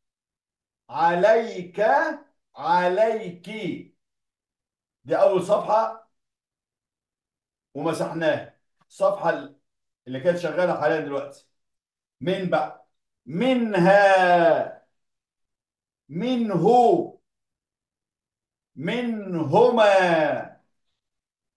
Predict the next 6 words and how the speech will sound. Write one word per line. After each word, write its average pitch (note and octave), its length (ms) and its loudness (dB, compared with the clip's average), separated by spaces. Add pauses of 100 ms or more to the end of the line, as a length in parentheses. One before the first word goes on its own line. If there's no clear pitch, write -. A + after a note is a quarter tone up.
(480)
منهم. G#3 1120 2 (2250)
منا. G#3+ 1400 0
لأنه E3+ 340 -4
مشددة E3+ 420 0
أهي. E3 320 -2 (880)
منكما. G3 1800 0